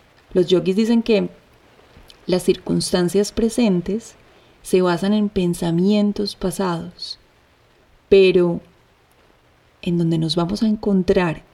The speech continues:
en el futuro depende de lo que pensemos en el presente.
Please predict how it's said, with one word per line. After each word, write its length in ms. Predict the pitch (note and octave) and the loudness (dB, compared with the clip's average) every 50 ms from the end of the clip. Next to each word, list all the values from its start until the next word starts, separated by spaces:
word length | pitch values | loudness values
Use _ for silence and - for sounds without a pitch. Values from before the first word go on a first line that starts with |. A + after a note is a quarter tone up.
| _ | _
en 220 | - G3+ A#3 C4 C#4+ | 0 2 4 4 4
el 100 | D4 C#4+ | 2 -2
futuro 640 | - - D4+ D4 D4+ - C#4 A3 F#3+ F#3 G3 - - _ _ | -2 -2 -2 -2 0 0 2 2 2 0 -4 -6 -12 _ _
depende 720 | F3+ E3 F#3+ F#3+ F#3 - - C#4 B3+ G#3+ G3 F#3+ F#3+ A3 B3 - _ _ | 0 2 4 2 4 2 0 2 2 4 2 2 0 -2 -4 -8 _ _
de 100 | - F3 | -4 -4
lo 100 | F3 E3 | -4 -4
que 120 | - E3 D#3 | -4 -6 -6
pensemos 480 | - E3 D#3+ D3 - D#3 D#3+ E3 E3 | -4 -6 -4 -4 -4 -4 -4 -4 -2
en 80 | F#3+ F#3 | -2 -2
el 120 | F3 E3 | -2 -2
presente. 640 | - E3+ E3 D3+ - A3 A3+ G3+ F3+ F3+ F3+ - G3 | -4 -4 -6 -4 -2 -2 0 0 0 -2 -6 -10 -16